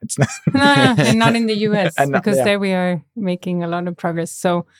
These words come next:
Speaker 2: I mean, we are, um, driving that development in the U S. We have a sub-, subsidiary or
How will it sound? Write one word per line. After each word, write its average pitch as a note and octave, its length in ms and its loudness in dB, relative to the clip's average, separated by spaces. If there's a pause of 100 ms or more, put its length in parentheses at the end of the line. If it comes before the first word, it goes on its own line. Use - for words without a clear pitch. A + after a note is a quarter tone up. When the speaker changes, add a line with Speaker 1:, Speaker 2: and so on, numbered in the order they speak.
(280)
Speaker 2:
I G3 40 0
mean, G#3+ 180 4
we A3+ 160 4
are, G3+ 580 2
um, F3 600 0 (160)
driving F3+ 440 2
that F#3+ 180 0
development F#3+ 580 0
in F#3 100 0
the F3+ 100 2 (160)
U F3 80 2
S. - 440 -4 (120)
We G#3 140 0
have F3 200 4
a F3+ 80 2
sub-, F3 280 -2 (120)
subsidiary F#3 840 2
or E3 200 -2